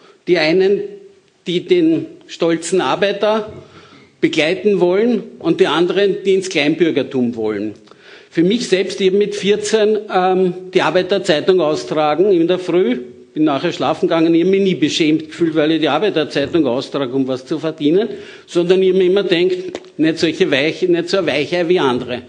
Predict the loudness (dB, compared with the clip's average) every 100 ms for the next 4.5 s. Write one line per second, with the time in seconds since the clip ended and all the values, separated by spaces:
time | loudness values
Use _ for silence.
0 | -20 -20 -20 -10 -4 -2 -2 -2 0 2
1 | 2 2 0 2 2 2 0 0 2 2
2 | 0 0 0 2 2 0 -2 -6 -10 -20
3 | -20 -20 _ 0 2 0 0 2 2 2
4 | 0 2 0 -2